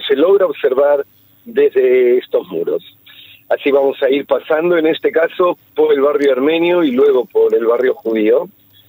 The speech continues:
para bajar de las murallas en el monte Sión y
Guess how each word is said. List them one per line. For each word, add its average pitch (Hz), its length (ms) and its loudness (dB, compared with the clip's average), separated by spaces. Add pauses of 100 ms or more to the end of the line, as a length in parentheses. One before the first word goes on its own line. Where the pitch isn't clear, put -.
(380)
para 143 220 2
bajar 214 480 0 (180)
de 180 240 0
las 190 160 0
murallas 180 640 0 (540)
en 170 180 2
el 156 120 2
monte 165 340 0 (100)
Sión 175 480 0 (500)
y 180 120 -2